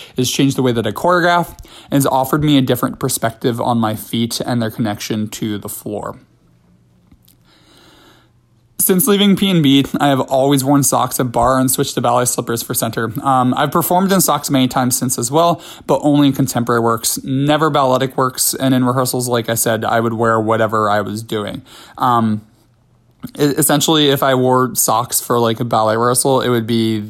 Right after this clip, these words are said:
like, the equivalent to wearing rollerblades and ice rink. Um, but yeah, now that I've transitioned to the other side, I do teach exclusively in socks. Um, and my reasoning for doing that is because the first, the first reason was,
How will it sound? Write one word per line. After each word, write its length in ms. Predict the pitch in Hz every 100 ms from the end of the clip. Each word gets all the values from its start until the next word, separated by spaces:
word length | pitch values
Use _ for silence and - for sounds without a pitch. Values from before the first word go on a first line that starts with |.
| 110
like, 180 | 120 113 -
the 320 | - - 123
equivalent 480 | 120 - 120 120 113
to 80 | 131
wearing 320 | 117 113 110
rollerblades 600 | 107 107 107 110 107 104
and 220 | 107 104
ice 320 | 104 101 101 107
rink. 260 | 101 110 - - - - - -
Um, 560 | 135 123 113 113 113 110 _ _ _ _ _ _ - -
but 120 | 147
yeah, 120 | 147
now 180 | 139 139
that 140 | 160 170
I've 100 | 160
transitioned 400 | 170 139 143 143
to 60 |
the 80 | 139
other 100 | 135
side, 260 | 135 135 131
I 140 | 131
do 280 | 123 117 120
teach 280 | 123 131 131
exclusively 840 | 120 - - 120 - 131 120 117
in 100 | 104
socks. 640 | 104 110 139 - - - - - - - -
Um, 460 | 135 127 120 120 117
and 80 | 147
my 100 | 143
reasoning 420 | 156 175 196 196
for 160 | -
doing 220 | 151 143 131
that 240 | 123 123
is 160 | 123 120
because 640 | 123 120 123 117 117 - -
the 100 | 143
first, 400 | 202 226 - 156
the 80 |
first 320 | 156 196 214 190
reason 320 | 185 175 143
was, 340 | 131 143 -